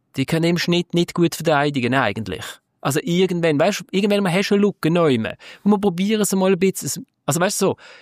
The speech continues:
im Moment ist das Gefühl, sie sind eigentlich schon ab Minute fünfzig. <gasps> „Wir haben immer noch kein Goal geschossen, jetzt müssen wir, jetzt müssen wir.“ Und dann wird's immer hektischer und dann wird's immer, aber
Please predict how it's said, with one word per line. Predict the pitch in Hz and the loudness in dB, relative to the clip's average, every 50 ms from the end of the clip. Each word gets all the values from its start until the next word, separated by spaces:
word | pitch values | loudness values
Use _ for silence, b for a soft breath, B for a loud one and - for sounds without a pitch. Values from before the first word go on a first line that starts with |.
| B | B
im | 147 | -2
Moment | 147 175 214 233 | -2 0 0 0
ist | 185 - | -2 -2
das | 170 - | -2 -4
Gefühl, | - - 175 160 | -2 0 0 0
sie | 139 156 | 0 -2
sind | 123 160 160 | -4 -2 -2
eigentlich | 165 151 147 - 139 | -2 -2 -4 -4 -4
schon | - - 151 | -4 -2 0
ab | 151 143 - | 0 -2 -2
Minute | 151 147 143 147 151 147 - 135 | -2 -2 0 0 -2 -2 -4 -6
fünfzig. | - - 175 190 220 - - - - - 202 214 - - - _ | -2 0 0 0 0 -4 -8 -10 -6 -6 -6 -6 -6 -12 -20 _
<gasps> | _ - 208 240 247 254 277 294 | _ -4 -2 0 0 0 0 2
„Wir | - 226 240 | 2 2 2
haben | 226 226 | 4 2
immer | 226 233 262 | 2 2 2
noch | 254 233 | 2 0
kein | 240 233 | 0 2
Goal | - 226 247 254 | 2 2 2 2
geschossen, | - 226 233 214 - 220 | 0 -2 -2 -2 0 -2
jetzt | 220 226 - 196 | -2 -2 0 2
müssen | 240 247 254 262 | 4 4 4 4
wir, | 233 240 | 2 0
jetzt | 240 - | -2 -2
müssen | 233 240 226 | -4 -4 -4
wir.“ | - - | -4 -6
Und | 180 170 185 | -4 -2 -2
dann | 180 180 | 0 0
wird's | 196 185 - | 0 0 0
immer | 202 208 | 0 0
hektischer | 170 175 202 - - - 214 202 - 190 | 0 0 -2 -4 -6 -6 -6 -4 -2 -2
und | 185 | -2
dann | 180 160 | 0 -2
wird's | 175 - | -2 -2
immer, | 190 190 190 185 185 185 180 - _ _ _ _ _ _ _ _ _ _ | -2 0 2 0 0 0 -4 -8 _ _ _ _ _ _ _ _ _ _
aber | - 113 110 101 - | -6 -6 -6 -6 -8